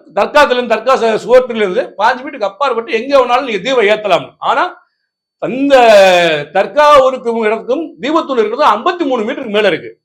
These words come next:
அதனால வந்து அவங்க அப்ஜெக்ஷன் தெரிவிக்கல, கையெழுத்து போட்டு கொடுத்துட்டு போயிட்டாங்க. இந்த முறை அவங்க மேல்முறையீடு பண்ணல, அரசாங்கம் தான் ஓட்டு வங்கிக்காண்டி இந்த இந்து விரோத அரசாங்கம்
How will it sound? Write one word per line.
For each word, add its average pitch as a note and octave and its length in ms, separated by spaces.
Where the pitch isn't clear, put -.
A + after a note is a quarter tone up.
அதனால E4 440
வந்து D4 180
அவங்க D4 220
அப்ஜெக்ஷன் C4 380
தெரிவிக்கல, A#3+ 480
கையெழுத்து E4 360
போட்டு B3 160
கொடுத்துட்டு G3+ 260
போயிட்டாங்க. C#3+ 360
இந்த F4 280
முறை F4+ 200
அவங்க F#4 240
மேல்முறையீடு D4 540
பண்ணல, D#3 180
அரசாங்கம் D#4+ 880
தான் F#4+ 240
ஓட்டு C#4+ 380
வங்கிக்காண்டி F3 480
இந்த C4 240
இந்து D#4 160
விரோத B3 260
அரசாங்கம் F3 680